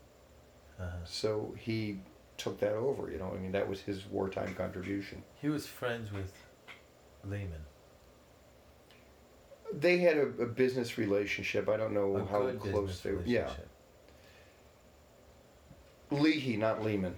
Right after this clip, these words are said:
Speaker 1: Oh, Leahy.
Speaker 2: And, um, they were looking for somebody to command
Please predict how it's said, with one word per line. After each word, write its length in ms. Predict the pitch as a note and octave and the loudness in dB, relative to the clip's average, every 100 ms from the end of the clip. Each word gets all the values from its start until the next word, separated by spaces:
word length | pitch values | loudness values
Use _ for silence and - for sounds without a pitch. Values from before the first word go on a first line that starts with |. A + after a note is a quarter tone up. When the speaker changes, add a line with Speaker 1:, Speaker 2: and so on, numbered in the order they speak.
| - | -4
Speaker 1:
Oh, 160 | G#2 F2+ F#2 | -4 -2 -4
Leahy. 320 | G#2 F#2+ E2+ D2+ - - - - | -4 -4 -8 -12 -18 -20 -18 -2
Speaker 2:
And, 460 | B2+ A#2 A2+ A2 F#2+ - A#2 | 2 4 2 0 -6 -2 2
um, 480 | G#2+ G#2+ G#2 G#2 G2 - - - - - - - - - - - - - - - - - - | 4 4 0 -4 -8 -18 -20 -20 -20 -20 -20 -20 -20 -20 -20 -20 -20 -20 -20 -20 -20 -6 2
they 80 | A#2+ | 4
were 120 | B2+ | 4
looking 300 | C#3 C#3+ C#3 | 2 2 0
for 160 | C3+ | 0
somebody 440 | B2 - A2+ A2+ A2 | 0 2 2 2 0
to 100 | G#2+ | -4
command 640 | - G#2 G#2 G#2 G#2 G2+ | -4 0 2 2 2 0